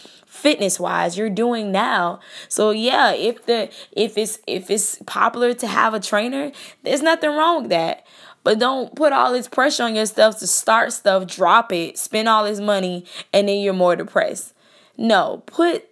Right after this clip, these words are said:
investment to start something and say, "Even if I drop it here, then I'm gonna pick it right back up and finish the race that I started, because I'm the change maker in my own life."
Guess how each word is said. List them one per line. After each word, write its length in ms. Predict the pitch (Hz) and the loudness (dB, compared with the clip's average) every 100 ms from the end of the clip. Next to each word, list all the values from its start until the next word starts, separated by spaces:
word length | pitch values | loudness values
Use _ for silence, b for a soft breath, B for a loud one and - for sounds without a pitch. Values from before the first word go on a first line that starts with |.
| _ _ - | _ _ -4
investment 880 | 233 220 202 226 233 220 190 175 - | -2 0 2 0 0 -4 -4 -4 -6
to 120 | 208 | -8
start 480 | 180 - 233 233 226 | -6 0 2 0 -2
something 420 | 226 202 190 175 | -4 -4 -4 -4
and 120 | 175 | -4
say, 400 | 175 185 170 165 B B B | -2 0 0 -4 B B B
"Even 300 | 240 294 277 | -2 2 2
if 160 | 240 196 | 0 0
I 140 | 190 | 0
drop 320 | 185 180 - | 2 2 2
it 60 | 180 | -2
here, 200 | 190 175 | -4 -2
then 120 | 175 | -2
I'm 80 | 185 | -2
gonna 120 | 180 | -4
pick 340 | - - 294 | -6 -4 -2
it 120 | 269 127 | 0 2
right 200 | 220 - | 0 0
back 280 | 180 180 | -6 -4
up 260 | 175 170 - B B B - | -4 -4 -6 B B B -6
and 200 | 180 175 | -6 -2
finish 320 | 185 185 175 | -2 -2 -4
the 140 | 185 | -2
race 420 | 175 170 175 170 - b b - | 0 0 -2 -6 -8 b b -2
that 240 | 175 - | 0 0
I 140 | - 175 | -2 -6
started, 560 | - - 87 - - _ _ _ - | -6 -4 -4 -6 -12 _ _ _ -10
because 300 | 214 202 - | -8 -8 -8
I'm 400 | - 190 240 262 | 0 2 4 2
the 140 | 262 226 | -2 -4
change 400 | - 185 180 175 | -2 -4 -4 -4
maker 260 | 165 160 | -4 -4
in 140 | 170 165 | -8 -4
my 180 | 165 160 | -2 -2
own 160 | 156 | -4
life." 380 | 139 82 65 - | -6 -6 -8 -14